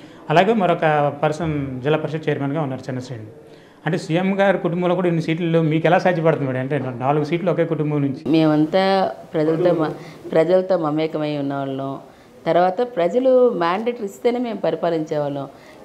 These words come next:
Speaker 2: ఈవేళ బొత్స ఫ్యామిలీ అంటే ఒక భరోసా. ఎక్కడ కష్టం ఉందంటే ఆ కష్టానికి ఈరోజు నిలబడే వ్యక్తులుగా నేనే కాదు, ఆ కుటుంబంలో ఎవరిని కదిపినా మీకు ఆ వా-, అదే వాళ్ళే కనిపిస్తారు. ఏదైనా కష్టం ఉందంటే వెంటనే చేసి పెట్టడం, అర్ధరాత్రైనా అపరాత్రైనా వాళ్ళకి ఏ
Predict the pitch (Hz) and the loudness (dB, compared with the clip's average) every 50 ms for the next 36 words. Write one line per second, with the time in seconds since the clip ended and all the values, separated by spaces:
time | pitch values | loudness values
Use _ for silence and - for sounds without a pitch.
0 | - 175 170 180 180 180 175 156 160 160 156 - 202 208 202 226 185 180 180 185 | -4 2 2 4 4 4 2 2 0 0 0 -2 -4 -2 0 0 0 0 0 -2
1 | 185 180 175 175 - 202 190 185 170 156 143 143 147 147 143 - - - - - | -2 -4 -4 -2 -2 -2 -2 -2 -2 -2 -2 -2 -2 -2 -4 -6 -8 -10 -10 -14
2 | - - - - - - - 165 165 - 208 202 202 185 180 175 - 208 202 202 | -20 -20 -20 -20 -8 -2 -2 -2 0 0 -2 0 0 0 0 -2 -4 -8 -6 -6
3 | 196 190 196 196 208 190 - 160 156 - - 196 190 190 175 - 165 156 156 160 | -6 -6 -4 -4 -4 -4 -4 -6 -6 -6 -4 -4 -4 -4 -4 -4 -4 -2 -2 -2
4 | 160 160 160 151 151 156 160 160 156 156 156 151 - - - - - - 151 156 | -2 -2 -4 -4 -4 -2 -2 -2 -2 -2 -2 -4 -6 -10 -18 -20 -4 -2 -2 -2
5 | 151 - 220 208 208 202 185 156 139 - - - - - - - - - 147 151 | 0 0 0 0 2 2 2 2 0 -2 -8 -16 -20 -20 -20 -20 -8 -2 0 2
6 | 165 196 220 208 208 220 196 190 196 196 185 165 156 - - 151 - 180 185 190 | 2 2 2 2 2 2 2 2 2 0 0 0 -2 -2 -4 -4 -2 -2 0 0
7 | 190 190 170 156 147 147 165 180 185 185 175 170 170 180 190 190 180 165 160 160 | 0 2 2 2 2 2 0 0 0 0 0 0 -2 -4 -4 -2 -2 -2 -2 0
8 | - 151 147 143 143 143 143 131 143 147 147 143 139 139 143 143 156 151 139 143 | 0 2 2 2 2 0 -2 -2 0 0 2 2 2 2 2 2 2 0 2 2
9 | 147 147 156 165 165 165 - 139 139 - - - - 139 131 127 - - - - | 2 2 2 2 2 0 -2 -2 -2 -6 -10 -4 -4 -2 -2 -4 -6 -12 -16 -20
10 | - - - 156 165 180 190 190 185 185 160 156 160 - 190 185 175 175 170 165 | -18 -4 -2 0 2 2 2 2 2 0 -2 -2 -2 -4 -4 -4 -2 -2 -2 -2
11 | 170 190 175 160 147 147 156 170 170 156 160 - 143 143 143 - - 151 143 135 | -2 -2 -4 -2 -4 -4 -4 -4 -6 -4 -2 -2 -2 -2 -2 -2 -2 -2 -2 -2
12 | 143 127 - - - - - - 143 151 151 160 170 185 190 185 190 185 185 180 | -4 -6 -8 -12 -18 -18 -6 -2 -2 -2 0 2 2 2 2 2 0 -2 -2 -2
13 | 180 165 156 - 180 175 175 175 170 170 170 175 175 160 151 151 151 151 151 165 | -2 -4 -4 -2 -2 -2 -2 -2 -2 -2 -2 0 -2 -2 -2 -4 -4 -4 -2 -2
14 | 180 180 175 160 | -2 -2 -2 -4